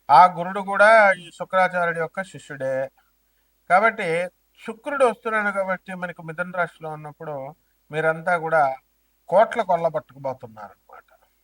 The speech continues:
అంటే ఒక సామాన్య మనిషి ఆవిడ నాకు ఎక్కడి నుంచి వస్తాయి కోట్లు అంటే ఇంకా మీ రేంజ్ గురించి తగ్గట్టుగా డబ్బులు, ఆ, డెవలప్ అవడానికి అవకాశాలు ఉన్నాయి.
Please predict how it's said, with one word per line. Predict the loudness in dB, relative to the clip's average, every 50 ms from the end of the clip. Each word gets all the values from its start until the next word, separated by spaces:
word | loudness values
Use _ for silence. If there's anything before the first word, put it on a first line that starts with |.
| _ _ _ _ _ _ _ -8
అంటే | -4 0
ఒక | 0 0 0
సామాన్య | -2 0 2 2 4 4 4 2 0 0 -4
మనిషి | -8 -8 -8 -4 -4
ఆవిడ | -4 -4 -4 -6
నాకు | -12 -14 -12 -14
ఎక్కడి | -14 -8 -8 -6 -6
నుంచి | -6 -8 -8 -8
వస్తాయి | -8 -8 -6 -10 -10
కోట్లు | -8 -6 -8 -8 -8 -8 -8
అంటే | -10 -8 -8 -8 -6 -4 -4 -4 -6 -8 -10 _ _ _ _ _ _ -18
ఇంకా | -14 -6 0 4 4 4 4 2 -2 -6 _ _ _ _ _ _ _ _ _ _ _ _ _ _ _ _ _ _ -12
మీ | -8 -6 -6 -4 -2
రేంజ్ | 0 0 0 -2 -4
గురించి | -6 -6 -8 -10 -8
తగ్గట్టుగా | -4 -2 -2 -2 -2 -4 -6 -6 -4 -2 -2
డబ్బులు, | -2 -2 -2 -6 -6 -10 -8 -6 -6 -6 -8 -12 _ _ _ _ _ _ _ -4
ఆ, | 0 0 2 2 2 0 -2 -6 _ _ _ -6
డెవలప్ | -2 0 0 2 0 -2 -6 -6
అవడానికి | -6 -4 -4 -6 -8 -6 -6 -6
అవకాశాలు | -6 -6 -6 -10 -12 -10 -10 -12 -12 -12
ఉన్నాయి. | -14 -18 -20 -20